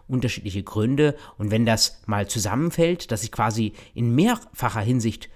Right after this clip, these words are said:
schutzwürdig bin, dann wirft das tatsächlich die Frage auf,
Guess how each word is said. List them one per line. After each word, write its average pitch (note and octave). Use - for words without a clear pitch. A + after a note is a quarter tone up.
schutzwürdig F#2+
bin, A#2+
dann A2
wirft C3+
das B2
tatsächlich A#2
die G2
Frage F2+
auf, G2